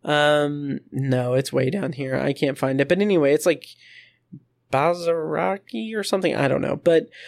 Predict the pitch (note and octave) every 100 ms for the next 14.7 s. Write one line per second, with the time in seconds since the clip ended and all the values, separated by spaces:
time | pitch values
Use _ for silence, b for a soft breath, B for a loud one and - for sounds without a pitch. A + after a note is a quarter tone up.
0 | B B - D#3 D3+ D3+ C#3+ - C#4+ G3
1 | C#3 C#3 A3 A#3+ - - D3 G3+ A#3 A#3
2 | D#3 D#3+ F3 E3+ - C#3+ - D3+ C#3+ C3+
3 | B2+ E3+ D#3+ F3+ D#3+ D3+ C#3+ C#3 - _
4 | _ _ - E3 D#3+ C#3+ - - - -
5 | D#3+ D#3+ E3+ - F#3+ F#3 E3+ D3+ C#3+ -
6 | D3 C#3+ C#3 D#3+ C#3+ C3 - G3 G3 F3
7 | E3+ E3 - B B B B - D3+ D3
8 | D3 D3 C#3+ D3 C#3 C3+ - E3 D#3 D3
9 | C#3 - C#3 C#3 D#3 E3 D#3+ D3 C#3 C3
10 | - E3+ E3+ E3 D#3+ D#3 D#3 C#3+ C3 -
11 | _ B B B B - D3+ D3 C#3+ C3+
12 | - C#3+ C#3+ E3 E3 D3 C#3+ C3+ - D3+
13 | - - A#3+ A3+ - E3+ C#3+ C3 - -
14 | G3+ E3+ D#3 D3 C#3 -